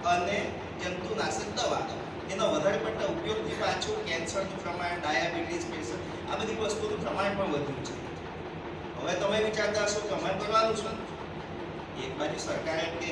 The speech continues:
કે ખાતર વાપરવાનું, બીજી બાજુ એમ કહો કે આનાથી આવું થાય. પણ એ તો સમય સમય સાથેની વાતો છે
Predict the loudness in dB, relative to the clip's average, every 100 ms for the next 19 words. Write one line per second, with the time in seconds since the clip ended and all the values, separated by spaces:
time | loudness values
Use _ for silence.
0 | -2 -2 0 0 0 2 4 4 2 2
1 | 2 -2 -4 -6 -6 -6 -8 -8 -8 -8
2 | -8 -8 -6 -6 -4 -2 0 0 -2 -2
3 | -2 0 0 0 -2 0 2 4 4 4
4 | 4 4 2 -2 -4 -6 -6 -6 -8 -6
5 | -2 0 2 2 2 2 2 2 0 0
6 | 0 0 0 0 2 4 4 2 2